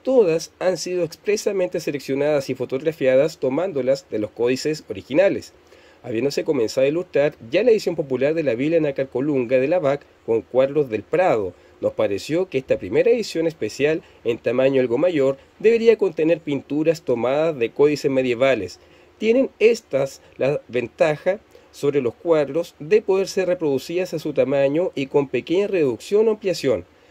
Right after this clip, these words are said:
La imprenta difunde y perpetua, pues en este caso unas obras exquisitas que fueron trabajadas por los mejores artífices de Europa, para príncipes y magnates, y las pone en nuestras manos sin alterar el oficio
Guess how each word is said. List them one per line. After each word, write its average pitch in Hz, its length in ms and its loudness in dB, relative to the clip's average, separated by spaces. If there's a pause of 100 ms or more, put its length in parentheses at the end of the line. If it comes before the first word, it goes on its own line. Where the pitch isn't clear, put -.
(140)
La 107 120 -2
imprenta 131 440 0
difunde 127 500 -2
y 156 60 -2
perpetua, 135 680 0 (440)
pues 143 200 2
en - 120 -10
este 113 240 -6
caso 139 460 0 (100)
unas 117 280 -4
obras 147 260 0
exquisitas 135 840 -6
que 110 100 -4
fueron 156 260 2
trabajadas 147 580 -2
por 147 160 -2
los 139 100 0
mejores 190 760 -2
artífices 156 540 -2
de 135 60 2
Europa, 127 500 0 (320)
para 98 240 -8
príncipes 170 540 -4
y 170 40 -6
magnates, 147 600 0 (240)
y 110 80 -6
las 110 140 -2
pone 185 260 -2
en 180 60 -2
nuestras 156 280 -2
manos 151 520 -2
sin 254 240 -2
alterar 180 480 -2
el 131 120 -2
oficio 131 520 -4